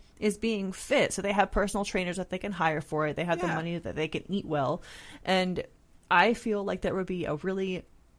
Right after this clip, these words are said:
Speaker 1: disgusting subsect of Instagram that would be, like, wing fitness, where you have, like,
Speaker 2: Oh
Speaker 1: these
Speaker 2: my
Speaker 1: influencers
Speaker 2: God.
Speaker 1: with these beautiful fucking wings, and you're like, "My wings could never look that good." <laughs> It's just
Speaker 2: Okay, but
Speaker 1: like
Speaker 2: hang on. So your wings, are they fleshy?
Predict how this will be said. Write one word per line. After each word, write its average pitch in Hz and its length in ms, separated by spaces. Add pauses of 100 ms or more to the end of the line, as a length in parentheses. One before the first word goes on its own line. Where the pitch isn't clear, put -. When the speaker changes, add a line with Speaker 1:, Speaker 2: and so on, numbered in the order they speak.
(220)
Speaker 1:
disgusting 185 680
subsect 185 560
of - 60
Instagram 160 580
that 143 120
would 170 160
be, 170 120
like, 151 240
wing 185 420
fitness, - 640
where 143 80
you 160 60
have, 170 220
like, 170 140
Speaker 2:
Oh - 40
Speaker 1:
these 165 240
Speaker 2:
my 135 160
Speaker 1:
influencers 185 440 (160)
Speaker 2:
God. 180 60
Speaker 1:
with 180 100
these 156 240 (240)
beautiful 208 540
fucking 190 440
wings, 190 360
and 196 80
you're 165 80
like, 170 180
"My 151 120
wings 165 260
could - 180
never 214 260
look 180 220
that 180 200
good." 226 360
<laughs> - 200
It's - 440
just - 260 (220)
Speaker 2:
Okay, 170 300
but 147 140
Speaker 1:
like 196 80
Speaker 2:
hang 180 200
on. 123 180
So 151 220
your 190 280
wings, 156 520
are 135 120
they 123 120
fleshy? 240 640